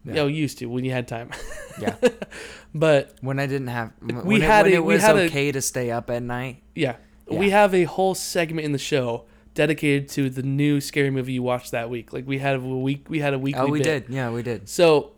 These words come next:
Speaker 2: that's, that's common knowledge. I don't like scary movies at all. Like, I struggle. Like, I just, I'm either not convinced at all by it, or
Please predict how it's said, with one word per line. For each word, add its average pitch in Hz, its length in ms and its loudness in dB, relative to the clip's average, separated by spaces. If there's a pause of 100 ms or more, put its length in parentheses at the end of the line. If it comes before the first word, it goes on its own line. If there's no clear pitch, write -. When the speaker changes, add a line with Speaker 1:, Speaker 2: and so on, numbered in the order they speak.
(280)
Speaker 2:
that's, 214 500 2
that's 196 380 0
common 170 340 -2
knowledge. 135 480 -4 (720)
I 175 140 0
don't 185 220 0
like 156 160 -2
scary 139 280 -2
movies 127 280 -4
at 123 80 -6
all. - 200 -14 (380)
Like, 143 180 -6
I 135 80 -2
struggle. 139 540 -2
Like, 135 220 0
I 139 40 0
just, 139 320 -6 (320)
I'm 160 140 0
either 156 380 4 (1200)
not 165 260 2
convinced 143 440 -2
at 139 140 0
all 135 240 2
by 143 200 0
it, 151 280 0 (480)
or 131 440 2